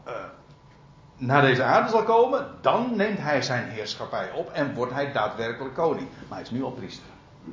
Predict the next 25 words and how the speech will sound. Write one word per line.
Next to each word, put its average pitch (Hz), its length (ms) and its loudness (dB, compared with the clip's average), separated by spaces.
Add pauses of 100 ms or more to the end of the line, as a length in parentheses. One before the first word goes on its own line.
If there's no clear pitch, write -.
(1080)
Tot - 340 6
in 330 320 0
de 381 120 8
aion. 269 420 4 (1400)
Hij, 117 260 -6
maar 135 240 2
hij 139 320 2
is 139 280 -6 (120)
nu 240 560 4
reeds 233 280 -2
priester. 226 300 -8 (160)
Aan 320 340 4
Gods 254 240 -2
rechterhand, 160 720 0 (520)
in 320 280 4
het 208 220 6
hemels 135 420 4
heiligdom 143 560 -2
is 190 160 -4
hij 185 140 0
nu, 226 500 -4
is 131 140 -12
hij 110 160 -6
de 113 80 -12
priester. - 360 -16